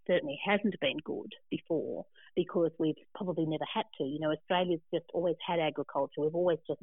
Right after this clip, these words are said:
been there. Um, and it's only just now that, you know, we really need to really start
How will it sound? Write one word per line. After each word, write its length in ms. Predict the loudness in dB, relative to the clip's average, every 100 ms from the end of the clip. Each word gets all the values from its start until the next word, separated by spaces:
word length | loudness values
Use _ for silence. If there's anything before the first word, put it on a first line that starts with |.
| -2
been 300 | 2 2 0
there. 760 | -4 -12 -16 _ -20 -8 0
Um, 180 | 0 0
and 120 | -2 -4
it's 120 | -2
only 300 | 0 2 0
just 180 | -2 -6 -4
now 500 | -2 0 0 -4 -10 -20 -20 _
that, 160 | 0 0 -4 -12 -4
you 100 | -2
know, 140 | 0
we 160 | 2 4
really 340 | 4 4 2
need 240 | 0 -6 -8 -14 -6
to 300 | -2 -2 -4 -10 -4
really 440 | 2 2 4 2 0
start 220 | 0 0